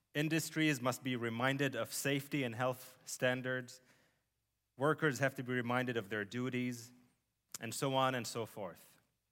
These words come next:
As Ben said, here at Crosstown, every year in August, we go through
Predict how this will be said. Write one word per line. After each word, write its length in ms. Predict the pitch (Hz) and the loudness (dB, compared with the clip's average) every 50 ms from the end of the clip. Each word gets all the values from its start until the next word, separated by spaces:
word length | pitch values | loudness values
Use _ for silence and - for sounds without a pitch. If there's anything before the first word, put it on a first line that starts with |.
| _ _ - - - | _ _ -20 -10 -2
As 160 | - 131 131 | 0 0 2
Ben 200 | 123 147 156 165 | 4 4 2 4
said, 240 | 156 - 156 123 117 | 4 4 2 2 4
here 180 | 127 151 156 147 | 4 4 6 6
at 160 | 139 135 - | 4 4 0
Crosstown, 640 | - - 170 165 156 - - - 117 110 110 113 123 - | 0 2 2 2 2 0 0 2 2 2 2 -2 0 0
every 260 | 143 156 147 160 165 | 0 2 2 2 0
year 220 | 160 160 156 156 143 | 4 6 6 6 6
in 100 | 131 - | 4 2
August, 460 | 120 135 131 120 101 104 98 - - - | 2 2 2 2 0 -4 -6 -6 -6 -4
we 100 | 120 123 | -2 -2
go 280 | 117 120 135 139 151 147 | 0 2 2 2 2 0
through 480 | 139 - - 143 139 139 143 139 139 | -2 -6 -4 -2 0 0 0 -2 -4